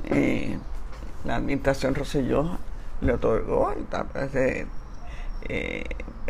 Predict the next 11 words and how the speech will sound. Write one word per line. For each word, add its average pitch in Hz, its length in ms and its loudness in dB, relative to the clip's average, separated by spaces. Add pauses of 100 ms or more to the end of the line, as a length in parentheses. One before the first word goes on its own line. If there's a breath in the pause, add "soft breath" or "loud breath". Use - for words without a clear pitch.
(120)
para 127 160 8
administrar 127 760 6 (380)
treinta 127 260 4
y - 20 0
siete 131 260 2
punto 147 320 4
cinco 131 380 4
millones 139 380 8
en 143 100 6
fondos 139 300 4
federales, 143 580 10